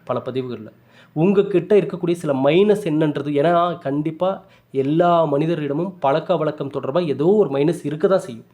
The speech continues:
எல்லா மனிதரிடமும். ஹண்ட்ரட் பர்சன்டேஜ் இங்க யாருமே பர்ஃபெக்ட் கிடையாது, இதுதான் உண்மை.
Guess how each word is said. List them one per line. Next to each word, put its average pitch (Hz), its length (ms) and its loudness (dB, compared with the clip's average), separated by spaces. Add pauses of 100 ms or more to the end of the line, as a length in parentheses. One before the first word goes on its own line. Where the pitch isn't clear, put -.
(140)
எல்லா 190 480 4
மனிதரிடமும். 170 580 0 (760)
ஹண்ட்ரட் 202 520 2
பர்சன்டேஜ் 196 420 2
இங்க 139 140 2
யாருமே 147 360 2
பர்ஃபெக்ட் - 340 -4
கிடையாது, 113 260 -6 (100)
இதுதான் 135 460 0
உண்மை. 131 240 -2